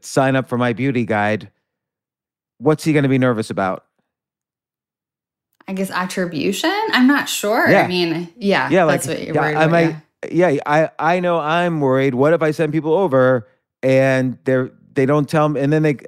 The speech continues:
Speaker 1: they call me up later and say, "Oh, we only had ten people sign up from your list, but it was really a hundred." Or, or, you know, eh, there's a subtle issue related to attribution too, but we'll get to that in a second. But how do you, how do you resolve that?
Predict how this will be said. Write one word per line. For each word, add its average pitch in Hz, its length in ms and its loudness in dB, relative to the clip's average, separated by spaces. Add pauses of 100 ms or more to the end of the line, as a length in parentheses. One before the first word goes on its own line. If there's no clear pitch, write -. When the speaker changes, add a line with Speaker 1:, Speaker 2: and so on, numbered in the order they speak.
Speaker 1:
they 139 120 -2
call 147 220 0
me 151 80 0
up 147 80 -4
later 170 140 0
and 139 80 -2
say, 151 80 -2
"Oh, 165 120 2
we 147 120 2
only 151 200 0
had 143 220 2
ten 147 380 0 (500)
people 147 240 -2
sign 147 260 0
up 147 140 -2
from 139 160 -2
your 139 100 2
list, 156 220 2
but 123 100 -2
it 123 40 -2
was 123 140 -2
really 135 200 2
a 117 80 0
hundred." 127 420 -2 (320)
Or, 143 140 4
or, 156 440 2 (120)
you 156 100 -4
know, 165 80 -2
eh, 156 300 -6
there's 160 240 0
a 175 40 -2
subtle 196 340 2
issue 151 200 -2
related 135 280 0
to 131 60 0
attribution 127 540 0
too, 139 160 2
but 110 240 -2
we'll 120 120 -2
get 127 140 0
to 127 60 -4
that 120 80 2
in 120 60 -2
a 120 80 -2
second. 135 340 -2
But 123 220 -2 (180)
how 160 160 -4
do 156 60 0
you, 143 340 0 (100)
how 147 140 0
do 139 80 2
you 131 300 0 (220)
resolve 123 400 -2
that? 92 240 -6